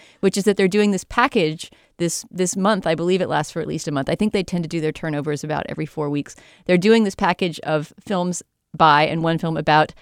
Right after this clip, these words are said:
Apichatpong Weerasethakul, per-, perhaps the funnest name to say I've ever gotten to say in an endorsement, who is the great, uh, Thai filmmaker who made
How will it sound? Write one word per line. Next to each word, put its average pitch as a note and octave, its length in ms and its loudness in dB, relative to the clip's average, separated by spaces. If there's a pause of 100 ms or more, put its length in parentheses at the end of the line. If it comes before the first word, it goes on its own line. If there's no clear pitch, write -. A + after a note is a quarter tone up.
(220)
Apichatpong F3+ 840 0
Weerasethakul, E3+ 920 -4
per-, F#3 200 -4
perhaps G3 480 4
the F3 300 2 (260)
funnest F3+ 300 0
name E3+ 220 0
to F3 80 -4
say E3+ 260 2
I've D#3+ 80 0
ever D#3+ 160 2
gotten D#3+ 220 -4
to E3+ 80 -4
say D#3+ 280 -2
in D#3+ 80 -2
an D#3 100 -2
endorsement, D#3 540 -4
who F3+ 280 2
is E3+ 260 -4 (240)
the F3+ 80 -4
great, E3 340 0
uh, D#3+ 220 -4
Thai D#3+ 280 -2
filmmaker D#3+ 600 -4 (280)
who F#3 100 2
made D#3 320 4